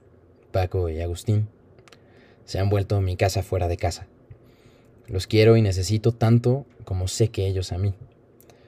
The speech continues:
Su amistad para mí es invaluable. Los aprecio infinitamente y lo más padre de todo esto es que yo sé que es recíproco y yo sé que los tres sabemos que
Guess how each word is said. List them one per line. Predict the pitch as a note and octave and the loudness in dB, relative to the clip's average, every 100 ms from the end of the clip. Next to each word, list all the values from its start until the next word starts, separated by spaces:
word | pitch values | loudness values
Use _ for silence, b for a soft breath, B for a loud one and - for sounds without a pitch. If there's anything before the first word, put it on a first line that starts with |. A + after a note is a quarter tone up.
| B | B
Su | - F2+ | -10 -6
amistad | F2 - F#2+ - | -6 -2 -4 -2
para | F#2 E2+ | -2 0
mí | G2+ A#2+ A#2+ - - | 2 2 0 -10 -10
es | E2+ - | -10 -6
invaluable. | F2 E2 E2+ F2 D#2+ D#2+ - _ _ b b b b b _ _ _ _ _ - | -6 -4 -4 -4 -6 -12 -20 _ _ b b b b b _ _ _ _ _ -4
Los | F#2 F2+ F2+ - - - _ F#2+ | -2 -2 -4 -8 -16 -20 _ -8
aprecio | F2 F#2+ - G#2 G2+ G2 - _ _ - | -2 -2 0 0 2 0 -4 _ _ -10
infinitamente | F#2 E2 - F2 F2 F2 F#2 F2 E2+ F2 - - | -6 -6 -4 -4 -4 -2 -2 -2 -6 -10 -12 -6
y | F#2+ F#2+ F2+ D#2+ _ B B B B B _ _ _ _ _ | -2 -2 -4 -8 _ B B B B B _ _ _ _ _
lo | G2+ G2+ | -2 2
más | A#2 - | 2 4
padre | A#2+ B2 A2+ | 4 6 6
de | F#2+ | 4
todo | A2 G#2 G#2 | 2 4 2
esto | G#2 A2+ | 0 -6
es | - | -6
que | G2 | 0
yo | A#2 | 2
sé | A#2+ C3 D3 B2+ - | 2 0 0 -2 -8
que | G2 | -6
es | F#2+ | -4
recíproco | F#2 - F2 - E2+ E2+ E2+ | -6 -8 -10 -10 -10 -8 -8
y | F2+ | -2
yo | G#2+ | -2
sé | - B2 | 0 0
que | A#2+ | 0
los | G#2 - | -2 -2
tres | A#2 A2+ | -2 0
sabemos | G#2+ G#2 G2+ G2 | 0 -2 -2 -6
que | - F2+ F2 | -6 -8 -8